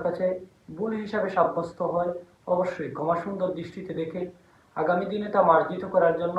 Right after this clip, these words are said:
সুন্দর পরামর্শ দিবেন। আজকের এই ভিডিও যা আলোচনা করছি, তা হচ্ছে এই ইতিহাসের অন্যতম এক ইলমে দ্বীনের কারখানা, জাতিকে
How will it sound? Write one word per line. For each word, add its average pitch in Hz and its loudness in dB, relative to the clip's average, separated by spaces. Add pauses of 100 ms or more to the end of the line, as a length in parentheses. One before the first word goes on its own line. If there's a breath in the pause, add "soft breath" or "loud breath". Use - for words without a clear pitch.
(500)
সুন্দর 185 0
পরামর্শ 135 2 (140)
দিবেন। 113 -10 (1600 soft breath)
আজকের 185 6
এই 247 -2
ভিডিও 247 0 (100)
যা 175 12 (100)
আলোচনা 196 4
করছি, 208 -2 (500)
তা 170 4
হচ্ছে 175 -6 (1800)
এই 226 -4
ইতিহাসের 226 4 (520)
অন্যতম 190 2 (800)
এক 165 -4 (800)
ইলমে 180 -2
দ্বীনের 185 0
কারখানা, 170 4 (1200)
জাতিকে 165 0